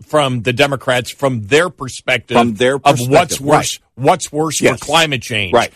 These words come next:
Speaker 2: which
Speaker 1: The
Speaker 2: is why they asked
Speaker 1: Right.
Speaker 2: John Kerry. Right.
Speaker 1: Right. So the best thing for climate change, even John Kerry said,
Speaker 2: Yes.
Speaker 1: was to keep the Keystone X L pipeline.
Speaker 2: Right.
Speaker 1: Biden said he canceled it because of climate change.
Speaker 2: Right.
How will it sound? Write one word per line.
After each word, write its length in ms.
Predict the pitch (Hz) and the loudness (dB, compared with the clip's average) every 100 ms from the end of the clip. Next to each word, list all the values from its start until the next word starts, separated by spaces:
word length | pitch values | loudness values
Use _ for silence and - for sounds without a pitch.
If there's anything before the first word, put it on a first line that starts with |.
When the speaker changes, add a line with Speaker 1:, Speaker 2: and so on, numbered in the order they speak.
| - | 0
Speaker 2:
which 140 | 127 | 2
Speaker 1:
The 80 | 131 | 2
Speaker 2:
is 100 | 123 | 4
why 160 | 151 127 | 2 2
they 160 | 120 | -2
asked 140 | 117 110 | -2 -2
Speaker 1:
Right. 80 | 117 | 0
Speaker 2:
John 160 | 110 | 0
Kerry. 380 | 98 98 64 - | -2 -4 -6 -10
Right. 140 | - 78 | -6 -2
Speaker 1:
Right. 220 | 101 64 _ | -4 -6 _
So 160 | - 139 | -4 -2
the 120 | 127 | 0
best 360 | 139 185 - | 2 2 0
thing 180 | 170 160 | -6 -6
for 140 | 131 117 | -8 -8
climate 440 | - 196 190 135 | 0 0 0 -4
change, 340 | 131 131 123 - _ _ | -4 -6 -6 -14 _ _
even 300 | 151 139 131 | -2 0 -2
John 260 | 139 135 123 | 0 0 0
Kerry 380 | 180 208 160 | 0 0 0
said, 340 | 123 143 135 113 | -4 -2 -2 2
Speaker 2:
Yes. 220 | 123 95 | 0 2
Speaker 1:
was 160 | 143 - | 0 -2
to 80 | 131 | -2
keep 260 | 220 113 | -2 0
the 360 | 135 131 120 - _ _ - | 0 0 -2 -8 _ _ 0
Keystone 360 | 165 120 139 | 0 0 -2
X 200 | 135 113 | -2 0
L 120 | 123 110 | 0 2
pipeline. 680 | 196 190 123 113 85 82 - | 0 0 -2 -6 -6 -8 -4
Speaker 2:
Right. 240 | 90 - _ - | -2 -4 _ 0
Speaker 1:
Biden 380 | 147 190 185 165 | 2 2 0 -4
said 220 | 170 151 | -2 -2
he 140 | 151 | -4
canceled 480 | 127 190 220 208 139 | -4 0 0 0 -2
it 140 | 139 117 | -2 -2
because 260 | 117 143 | -4 -4
of 100 | 123 | -4
climate 380 | - 220 220 131 | 2 2 2 -2
change. 380 | - 113 69 87 | -8 -12 -12 -4
Speaker 2:
Right. 220 | 87 64 | -4 -4